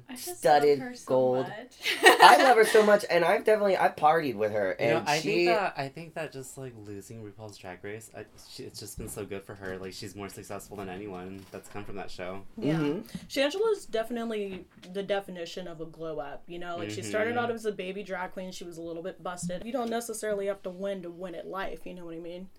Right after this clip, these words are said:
Speaker 3: Didn't Lady Gaga, like, mention her in her acceptance speech?
Speaker 4: I think she did.
Speaker 3: Yeah.
Speaker 4: I
Speaker 2: Yeah.
Speaker 4: listened to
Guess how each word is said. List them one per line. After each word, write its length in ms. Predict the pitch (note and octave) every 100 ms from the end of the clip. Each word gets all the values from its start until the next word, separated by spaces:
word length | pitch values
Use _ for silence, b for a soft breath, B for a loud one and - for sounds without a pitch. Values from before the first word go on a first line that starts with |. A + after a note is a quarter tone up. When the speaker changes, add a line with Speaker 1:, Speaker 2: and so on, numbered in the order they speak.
| b b b b b
Speaker 3:
Didn't 280 | A#2+ C3 F#3
Lady 220 | G2 A#2
Gaga, 260 | F2+ F2 F#2+
like, 180 | F#2+ F#2+
mention 320 | F2 E2+ F2+
her 140 | F#2+
in 120 | F#2+ F#2
her 340 | F2+ F2 F2 - -
acceptance 540 | - - F2+ - F#3+ -
speech? 280 | - G3 G3
Speaker 4:
I 40 |
think 260 | - A3 A#3
she 200 | - F4
did. 360 | F3 F#3+ G3
Speaker 3:
Yeah. 160 | F#2+ F#2+
Speaker 4:
I 40 |
Speaker 2:
Yeah. 180 | A2+ C#3+
Speaker 4:
listened 320 | G#3 F#3 G#3
to 120 | -